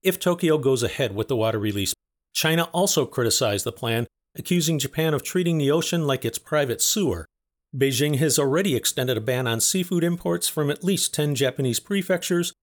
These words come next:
and is also implementing additional measures for residual radiation screening.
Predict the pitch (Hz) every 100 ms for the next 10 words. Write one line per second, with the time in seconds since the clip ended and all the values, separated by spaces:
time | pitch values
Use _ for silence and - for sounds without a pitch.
0 | _ 170 156 156 160 165 175 175 160 135
1 | 131 131 117 143 160 139 135 135 151 139
2 | 143 - 143 131 117 139 123 110 104 107
3 | 104 110 104 92 - 165 156 87